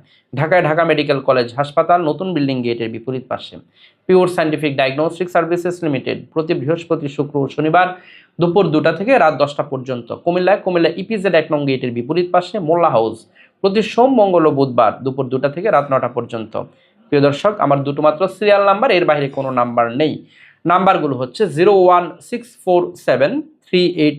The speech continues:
সিক্স ওয়ান এইট ফাইভ, আরেকটি নাম্বার হচ্ছে জিরো ওয়ান সেভেন টু সেভেন থ্রি সেভেন ফাইভ ডাবল সিক্স ফোর। এই দুটো নাম্বারের বাইরে কোনো ধরনের নাম্বার নেই। আমি কোনো ধরনের অনলাইনে রুগী দেখি না, অনলাইনে ওষুধ পাঠাই না, শুধুমাত্র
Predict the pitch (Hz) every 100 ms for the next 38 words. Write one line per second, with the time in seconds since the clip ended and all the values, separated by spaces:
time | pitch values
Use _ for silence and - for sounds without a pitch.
0 | - _ 254 247 - 143 139 - 208 220
1 | - 120 - - - - - - 208 202
2 | 208 143 131 131 147 120 180 226 214 208
3 | 202 - 190 254 254 254 190 - 135 117
4 | - - _ _ _ 180 208 185 143 127
5 | - 202 254 - _ _ _ 135 151 156
6 | - 156 - - 208 147 - - _ -
7 | 220 214 190 175 160 143 135 135 120 117
8 | 139 233 - 160 147 131 131 190 233 143
9 | 139 135 131 139 214 143 - - _ _
10 | - 208 233 226 247 190 185 147 127 139
11 | 165 170 151 139 180 190 190 190 180 175
12 | - _ _ 156 170 160 143 156 165 196
13 | 196 165 170 175 175 170 - _ _ -
14 | 208 214 151 -